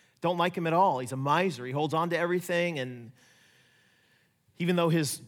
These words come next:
his worker, Bob Cratchit, has great needs, his son is dying,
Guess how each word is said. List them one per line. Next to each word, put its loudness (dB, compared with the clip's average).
his -4
worker, 0
Bob 2
Cratchit, 4
has 0
great -2
needs, 2
his -8
son 2
is 0
dying, 4